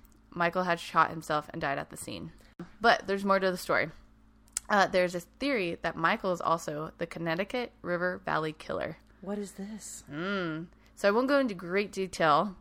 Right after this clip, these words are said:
Speaker 1: but, uh, the Connecticut River Valley Killer is an unidentified serial killer who's believed to be responsible for a series of similar knife murders, mostly in and around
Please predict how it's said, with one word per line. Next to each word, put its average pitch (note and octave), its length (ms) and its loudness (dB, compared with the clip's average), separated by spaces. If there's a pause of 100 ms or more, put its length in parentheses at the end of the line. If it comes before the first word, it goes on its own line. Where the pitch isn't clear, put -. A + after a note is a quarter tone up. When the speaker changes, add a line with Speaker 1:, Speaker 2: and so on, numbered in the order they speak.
Speaker 1:
but, D#3+ 240 8 (320)
uh, F3 360 8
the E3+ 120 -4
Connecticut A3+ 680 0
River G3 320 0
Valley F3 400 0
Killer D#3+ 440 2 (100)
is - 100 -4
an F3 200 -2
unidentified F3+ 640 0
serial F3+ 260 -2
killer D#3 340 -2
who's F#3 240 -4
believed F3+ 400 -4
to G#3 80 -8
be G3 120 -6
responsible E3+ 680 -4 (260)
for F3+ 100 -4
a E3+ 40 -2
series G3 380 -2
of F3+ 180 -2
similar G3+ 440 0
knife F3+ 320 0
murders, D#3 520 -2
mostly F#3+ 460 -2
in F3+ 220 -2
and G3 120 -4
around E3 400 2